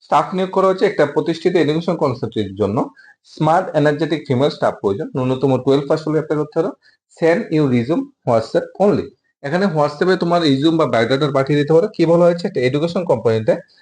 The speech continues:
স্মার্ট এনার্জেটিক ফিমেল স্টাফ নিয়োগ করা হচ্ছে। স্মার্ট এনার্জেটিক ফিমেল পাস, ন্যূনতম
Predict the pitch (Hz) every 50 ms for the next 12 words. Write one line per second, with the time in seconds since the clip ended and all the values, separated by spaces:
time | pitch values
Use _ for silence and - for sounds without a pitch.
0 | _ _ _ - - 147 143 151 190 - - - - 156 143 151 151 147 156 147
1 | 151 185 - - - _ - - 208 214 240 208 - - - 135 110 - - 107
2 | 104 95 - 104 98 95 - 123 - - - 135 123 127 139 151 147 151 151 151
3 | 160 175 190 190 190 - - 143 131 139 139 139 175 233 294 - - _ _ -
4 | - _ - 131 127 135 135 131 180 196 233